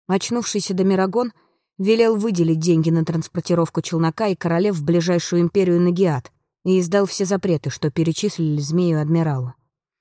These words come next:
Я сказала, что Домирагончик щедрым оказался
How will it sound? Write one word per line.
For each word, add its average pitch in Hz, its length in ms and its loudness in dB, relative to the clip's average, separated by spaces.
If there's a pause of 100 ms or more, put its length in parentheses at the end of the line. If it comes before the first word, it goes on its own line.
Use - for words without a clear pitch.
(200)
Я 226 140 -2
сказала, 220 380 0
что 208 180 0
Домирагончик 196 640 2
щедрым 190 420 -2
оказался 143 560 -4